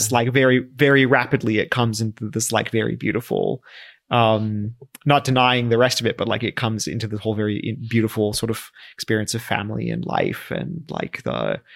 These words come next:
Speaker 2: the World's Fair is this, like, so, a series of, like, iconic images that, like, give you, uh, a way of experiencing your own history in the context of your country's history and your, and your for-, former country's history and your new country's history and all this stuff that's, like, ends up being really, really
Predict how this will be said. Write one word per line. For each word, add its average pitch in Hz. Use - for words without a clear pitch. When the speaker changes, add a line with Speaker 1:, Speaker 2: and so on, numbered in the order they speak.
Speaker 2:
the 120
World's 104
Fair 107
is 113
this, -
like, -
so, -
a 104
series 113
of, 110
like, 110
iconic 117
images 113
that, -
like, 110
give 120
you, 110
uh, 113
a 117
way 117
of 113
experiencing 117
your 113
own 147
history 131
in 120
the 120
context 117
of 113
your 113
country's 120
history 113
and 110
your, 113
and 120
your 113
for-, 170
former 175
country's 147
history 139
and 127
your 127
new 127
country's 120
history 120
and 117
all 110
this 110
stuff -
that's, -
like, -
ends 151
up 147
being 131
really, 117
really 113